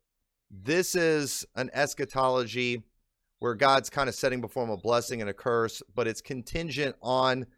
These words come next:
their obedience to the law. Well, those things never fully came to pass because they weren't obedient to the law. So I believe in the New Testament, we have a new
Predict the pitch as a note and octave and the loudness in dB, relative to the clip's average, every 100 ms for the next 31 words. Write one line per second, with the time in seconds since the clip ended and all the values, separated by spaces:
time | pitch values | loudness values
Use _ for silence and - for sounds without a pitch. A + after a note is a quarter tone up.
0 | _ _ _ A2 C3 B2+ B2 G2+ B2 B2+ | _ _ _ 2 4 6 2 2 -2 0
1 | A#2+ A2+ - G#2 G2 G#2 F#2 - _ _ | -2 -4 -6 -6 0 0 0 -4 _ _
2 | _ _ _ _ _ A#2 D3 G3+ G3 F3+ | _ _ _ _ _ 2 6 4 2 -4
3 | D#3 B2 C3 C#3+ C3 B2 C#3+ B2+ A2+ - | -4 -4 0 2 2 0 0 2 0 -2
4 | A#2 G#2 G2 F3 E3+ C#3 - A#2 B2 A2+ | -2 -2 -2 2 2 2 -2 -2 -2 2
5 | A#2 G#2+ G2+ G2 F#2+ F#2+ F#2 F#2+ _ _ | 2 2 2 0 -2 -6 -6 -10 _ _
6 | _ - F#2 A2 F3 F#2+ - _ _ _ | _ -6 -2 8 8 8 -4 _ _ _
7 | _ _ - - D3+ C#3 C#3 D#3+ E3 D#3+ | _ _ -18 -2 4 4 6 4 2 0
8 | C#3+ B2 - B2+ A#2 C#3 F#3+ - B2+ - | -2 -4 -8 -6 -6 -6 -6 0 0 0
9 | B2+ G2 C3+ C3 B2 A2+ G#2+ B2 E3+ E3 | -8 -4 -2 0 0 0 -2 -6 -6 -8